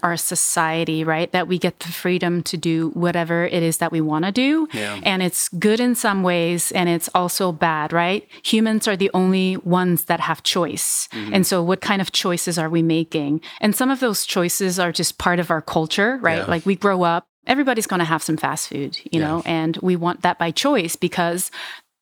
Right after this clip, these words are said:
Speaker 1: it's designed f-, to make us addicted to it, right?
Speaker 2: Yeah.
Speaker 1: And so I think with choice also comes responsibility. Like, am I gonna think long-term about my health, or do I want instant gratification,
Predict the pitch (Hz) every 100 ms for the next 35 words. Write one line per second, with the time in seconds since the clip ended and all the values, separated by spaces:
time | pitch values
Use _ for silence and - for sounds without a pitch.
0 | _ - 208 - 247 196 202 277 170 175
1 | 160 202 - - 208 196 190 196 - 165
2 | 220 - 170 160 - 160 151 143 - 175
3 | 170 196 202 202 - - 185 - 185 175
4 | 175 185 180 190 185 190 185 - - 214
5 | 185 170 - 180 170 - 170 185 175 -
6 | - 175 165 165 160 165 180 240 277 196
7 | 165 - _ _ _ - - - - 202
8 | 202 202 190 185 - 185 - 185 175 170
9 | - 175 196 240 214 208 214 214 226 262
10 | - - - - - - 190 175 170 175
11 | - - 185 175 175 180 - 185 - 185
12 | - 175 165 - 185 170 - 151 147